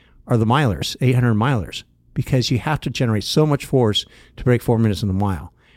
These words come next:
And sprinters generate a lot of force, and throwers generate a lot of force. And when you generate all that force onto shoes, doesn't matter what your weight is necessarily, you're gonna wear out the shoe faster, right?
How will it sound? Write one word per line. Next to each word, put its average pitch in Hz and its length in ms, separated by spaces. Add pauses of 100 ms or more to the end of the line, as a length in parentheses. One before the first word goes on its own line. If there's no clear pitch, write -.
(220)
And 110 120
sprinters 143 380
generate 107 320
a 104 60
lot 98 160
of 92 80
force, - 320
and 117 100
throwers 139 300
generate 107 340
a 98 60
lot 92 160
of 92 60
force. 98 260 (320)
And 117 80
when 120 80
you 113 60
generate 151 340
all 120 100
that 117 160
force 123 300
onto 101 160
shoes, 120 520 (200)
doesn't 139 160
matter 120 200
what 135 200
your 135 100
weight 123 260
is 107 200
necessarily, 107 720 (600)
you're 127 160
gonna 135 160
wear 120 160
out 110 80
the 117 80
shoe 107 180
faster, - 520 (400)
right? 107 260